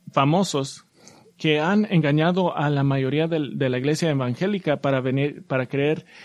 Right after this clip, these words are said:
lo que es, no es verdadero de Dios. Y habla de, de varias locuras de, por libros que han, que han pasado durante las, las décadas. La vida con propósito por Rick Warren, Tu mejor vida ahora por Joel Osteen, todos los libros de Mas Lucado,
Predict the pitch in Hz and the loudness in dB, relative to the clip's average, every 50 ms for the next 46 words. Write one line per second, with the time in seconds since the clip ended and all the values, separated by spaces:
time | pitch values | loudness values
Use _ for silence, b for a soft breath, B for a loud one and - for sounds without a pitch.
0 | B B B - 135 131 123 - 135 135 127 127 139 143 143 139 - - - - | B B B -2 -2 -2 -2 -2 -2 -2 -2 0 -2 -2 -2 -4 -8 -14 -20 -20
1 | _ _ 392 381 480 494 415 196 135 - 254 151 147 143 143 156 160 147 143 147 | _ _ -16 -16 -14 -12 -12 -12 -12 -10 -6 0 2 4 4 4 4 2 0 0
2 | 139 135 127 127 131 147 147 143 127 127 123 127 160 175 165 147 - - - - | 0 2 0 2 2 2 0 0 0 -2 -2 0 2 2 2 0 -2 -8 -16 -20
3 | _ _ _ _ - b b b b b b b b b b _ - - 151 151 | _ _ _ _ -20 b b b b b b b b b b _ 2 4 6 6
4 | 151 160 175 190 185 170 156 151 143 139 135 135 131 131 139 135 131 131 127 127 | 6 6 4 4 4 4 4 4 4 4 2 0 0 0 0 0 2 0 -2 -4
5 | 131 135 151 156 139 151 139 147 165 180 175 160 - 156 147 135 131 - 147 165 | -6 -8 -6 -2 2 4 4 4 4 2 0 0 -2 -2 -2 -2 -2 0 0 2
6 | 175 165 151 143 - - - 156 143 135 135 123 143 135 147 139 131 127 147 185 | 2 2 0 0 -2 -10 -6 -4 -2 -2 -2 -4 -6 -4 -4 -4 -2 0 0 0
7 | 208 185 165 156 - - 151 139 139 143 147 143 135 B B B B B B B | 2 2 0 0 -2 -2 0 0 0 0 0 -2 -4 B B B B B B B
8 | B - 151 139 147 147 147 135 - 143 143 143 143 139 139 135 131 135 131 135 | B -4 -2 -2 0 0 0 0 2 0 2 2 2 2 2 0 0 0 0 -2
9 | 131 127 127 123 127 135 143 143 147 151 151 139 135 131 123 143 135 - 143 139 | -2 -2 -2 -4 -6 -10 -12 -14 -8 0 2 2 2 4 2 0 0 2 2 2
10 | 151 165 180 - 190 160 139 135 139 143 147 151 156 151 143 - - 139 139 131 | 2 2 0 -2 0 2 2 2 2 2 2 2 0 0 -2 -4 -2 -2 -2 -2
11 | 135 - - 143 139 - 165 156 180 160 - 147 135 131 139 151 147 - 143 143 | -2 -2 -2 -2 0 0 -2 -4 -4 -2 -2 -2 0 0 0 -2 0 0 0 2
12 | 147 151 156 160 165 - 143 135 131 123 117 - 147 147 139 139 147 156 151 151 | 2 2 2 0 -2 -2 -2 -2 -2 -2 -4 -2 -2 -2 0 0 0 2 2 2
13 | 147 139 139 151 156 160 160 165 - 131 120 110 - 139 139 143 147 147 147 151 | 2 2 2 2 0 0 -2 -4 -6 -6 -6 -4 -2 -2 0 0 0 -2 -6 -8
14 | - - 165 160 165 165 - 156 165 170 180 170 165 151 139 139 151 156 156 151 | -6 -4 -2 -2 -2 0 2 2 4 4 4 2 2 2 2 2 2 2 0 0
15 | 135 139 135 135 135 139 135 - 143 139 - 147 147 151 160 170 170 | 0 -2 -2 0 -2 -2 -2 -4 -6 -2 0 0 2 2 0 -2 -4